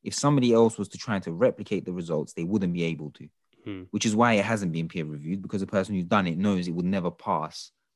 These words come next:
Speaker 1: that sort of process. It just couldn't, right?
Speaker 2: Exactly. And this could come from a doctor.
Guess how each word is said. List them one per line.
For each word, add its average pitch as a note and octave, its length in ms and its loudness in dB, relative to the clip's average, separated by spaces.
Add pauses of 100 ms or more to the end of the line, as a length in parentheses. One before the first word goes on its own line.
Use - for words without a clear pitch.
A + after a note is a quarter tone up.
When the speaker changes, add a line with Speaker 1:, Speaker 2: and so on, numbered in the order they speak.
(500)
Speaker 1:
that F#2+ 300 -2
sort F2+ 180 0
of D#2 100 -6
process. E2 640 -4
It G#2 60 -8
just A2 160 -4
couldn't, F#2 320 0 (260)
right? A#2 80 -10
Speaker 2:
Exactly. G2+ 360 -2 (420)
And B2 100 0
this D#3+ 140 2
could D#3+ 140 -4
come D3+ 140 0
from C#3 140 -4
a B2 60 -2
doctor. A#2 400 -4